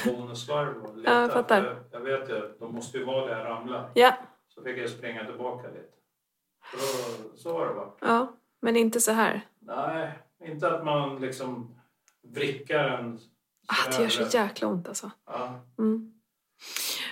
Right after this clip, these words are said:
Speaker 2: Okej, jag fattar. Ehm, men så fram tills dess så har du tränat på dina
Speaker 1: Ja,
Speaker 2: vanliga
Speaker 1: det har gått
Speaker 2: pass
Speaker 1: som på
Speaker 2: och
Speaker 1: räls, det har gått jättebra.
Speaker 2: och du har ju jackat upp.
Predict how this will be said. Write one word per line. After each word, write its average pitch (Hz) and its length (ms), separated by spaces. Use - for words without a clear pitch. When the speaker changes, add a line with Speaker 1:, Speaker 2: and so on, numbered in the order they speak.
Speaker 2:
Okej, 247 600
jag 247 160
fattar. 220 580
Ehm, 202 840
men 254 240
så 247 180
fram 240 420
tills 240 280
dess 269 280
så 240 100
har 226 140
du 214 80
tränat 208 380
på 226 180
dina 196 220
Speaker 1:
Ja, 196 60
Speaker 2:
vanliga 190 300
Speaker 1:
det 190 80
har 202 60
gått 196 100
Speaker 2:
pass - 440
Speaker 1:
som - 80
på 202 60
Speaker 2:
och 196 60
Speaker 1:
räls, - 220
det 131 80
har 131 200
gått 117 140
jättebra. - 420
Speaker 2:
och 254 80
du 294 160
har 302 160
ju 294 420
jackat 285 480
upp. 392 320